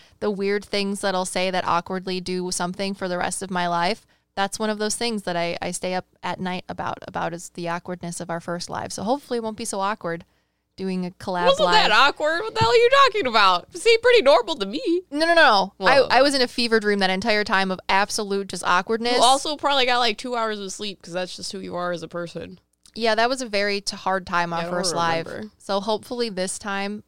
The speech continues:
Speaker 1: I will be well rested and not such an awkward taco. And maybe if we sing Zac Brown together, it'll be great. But I also might be awkward again.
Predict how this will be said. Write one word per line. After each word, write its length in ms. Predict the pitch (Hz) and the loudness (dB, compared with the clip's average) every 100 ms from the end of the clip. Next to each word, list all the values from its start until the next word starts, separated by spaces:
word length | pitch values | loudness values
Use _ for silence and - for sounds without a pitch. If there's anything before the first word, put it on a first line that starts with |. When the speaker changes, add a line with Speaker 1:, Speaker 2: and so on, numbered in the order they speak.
| _ | _
Speaker 1:
I 100 | 185 | -6
will 100 | 185 | -6
be 240 | 185 185 175 | -6 -10 -10
well 380 | 180 175 175 180 | -6 -4 -2 -2
rested 500 | 170 185 - 202 196 | -4 -6 -6 -6 -4
and 120 | 175 | -4
not 280 | 170 175 - | -4 -4 -6
such 280 | 185 185 | -6 -6
an 80 | 180 | -6
awkward 400 | 165 180 180 175 | -6 -6 -6 -6
taco. 560 | 180 170 180 208 220 233 - _ - - - | -2 -4 -2 -4 -6 -8 -18 _ -14 -12 -8
And 260 | 190 185 | -6 -6
maybe 400 | 180 180 190 202 | -6 -6 -6 -6
if 120 | 202 | -6
we 100 | 196 | -8
sing 280 | 196 185 185 | -8 -6 -6
Zac 260 | 185 180 - | -4 -4 -4
Brown 240 | 170 170 | -6 -6
together, 480 | 185 208 214 226 233 | -6 -6 -4 -4 -6
it'll 240 | - 180 180 | -8 -10 -10
be 120 | 175 | -12
great. 400 | 180 170 170 - _ _ _ | -12 -10 -12 -16 _ _ _
But 140 | 175 | -6
I 220 | 170 175 175 | -2 -2 -2
also 320 | 185 - 180 | -4 -6 -6
might 200 | 180 175 | -6 -6
be 120 | 170 | -8
awkward 340 | 165 - - | -8 -10 -14
again. 380 | - - 202 220 | -12 -10 -12 -14